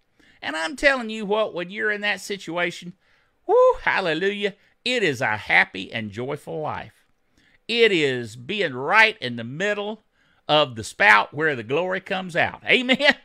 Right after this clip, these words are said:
<laughs> Hallelujah. So I trust you got something out of this tonight. I believe that it's been a blessing to you. And I just trust that it, the, the, <laughs> I had a minister tell me one time,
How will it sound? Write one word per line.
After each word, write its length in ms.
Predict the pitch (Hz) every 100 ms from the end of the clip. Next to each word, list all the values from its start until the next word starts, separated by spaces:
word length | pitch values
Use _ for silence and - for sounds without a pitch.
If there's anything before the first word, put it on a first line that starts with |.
| _
<laughs> 300 | _ _ -
Hallelujah. 760 | 226 262 254 220 202 151 101 - _ _ _
So 140 | -
I 200 | 180 302
trust 420 | 294 - 254 - 220
you 80 |
got 300 | 190 208 196
something 280 | - 202 160
out 160 | 170 160
of 80 | 143
this 220 | 147 -
tonight. 460 | 120 120 135 139 - _ _ _ _ _ _ -
I 200 | 151 185
believe 480 | 160 151 170 165 160 _ _ _ _
that 160 | 131 139
it's 140 | 135
been 160 | - 131
a 80 | 113
blessing 480 | 131 180 - 151 143
to 140 | 165
you. 240 | 156 151 143 _ _ _
And 160 | - 165
I 140 | 226
just 280 | 202 190 190
trust 440 | - 185 185 - - _
that 220 | 127 180 185
it, 280 | 170 - - _
the, 300 | 131 160 139
the, 600 | 147 147 143 - - 104 -
<laughs> 140 | - -
I 140 | 214
had 120 | 202
a 40 | 180
minister 360 | 185 185 -
tell 220 | 160 196
me 120 | 175 156
one 240 | 156 147
time, 380 | 165 147 135